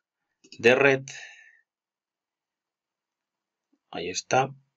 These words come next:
está detectando automáticamente el puerto ochenta,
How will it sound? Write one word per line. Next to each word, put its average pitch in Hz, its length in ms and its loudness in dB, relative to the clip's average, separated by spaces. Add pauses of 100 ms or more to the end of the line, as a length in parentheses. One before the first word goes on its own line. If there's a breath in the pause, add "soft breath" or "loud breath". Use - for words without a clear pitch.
(120)
está - 240 -6
detectando 104 540 0
automáticamente 135 1000 0 (1200)
el 85 200 -6
puerto - 360 4
ochenta, 135 640 0